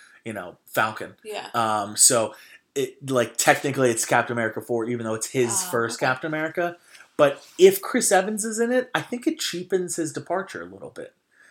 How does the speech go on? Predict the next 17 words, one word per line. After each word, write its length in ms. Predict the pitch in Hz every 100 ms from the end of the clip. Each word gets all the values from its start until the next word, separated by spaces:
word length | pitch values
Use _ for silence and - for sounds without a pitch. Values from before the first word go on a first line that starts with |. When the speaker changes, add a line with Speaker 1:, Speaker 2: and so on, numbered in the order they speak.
| _
Speaker 1:
You 80 | 131
know, 80 | 160
they 120 | 160
gave 200 | 196 202
him 80 | 180
such 260 | - 214
a 100 | 214
nice 320 | 139 147 165
send-off. 680 | - 180 196 120 107 113 - _ _ _ -
I 120 | 147
don't 240 | 208 208
want 220 | 147 175
him 140 | 170 175
back 300 | 180 247 247
at 120 | -
this 160 | - -
point. 260 | 92 67